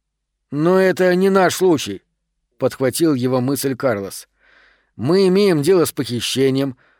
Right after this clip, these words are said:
удержанием жертвы и убийством. Но насилия как такового нет".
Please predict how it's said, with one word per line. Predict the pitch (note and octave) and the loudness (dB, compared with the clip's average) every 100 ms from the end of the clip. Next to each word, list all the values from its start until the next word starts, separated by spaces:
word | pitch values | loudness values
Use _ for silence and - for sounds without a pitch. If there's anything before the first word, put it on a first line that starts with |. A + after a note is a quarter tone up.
| _ | _
удержанием | A2 A#2 C3+ F3 F#3 D#3+ C3 | -6 -4 -2 0 2 2 0
жертвы | A2+ F3 E3+ F#3 | 0 0 0 0
и | F3+ E3+ | -2 2
убийством. | E3+ D#3+ F#3 C3+ - G2 F2+ _ _ _ _ _ G#2+ | 2 2 -2 -4 -6 -10 -12 _ _ _ _ _ -4
Но | C#3 D3 | -2 0
насилия | C#3 - A3+ G3+ D3 G#2+ | 0 -2 -4 0 0 0
как | - A#2+ | -2 -4
такового | - A#2 B2+ D3+ C#3+ | -4 -2 0 0 0
нет". | C#3+ D#3 A#2+ - | -2 -4 -6 -12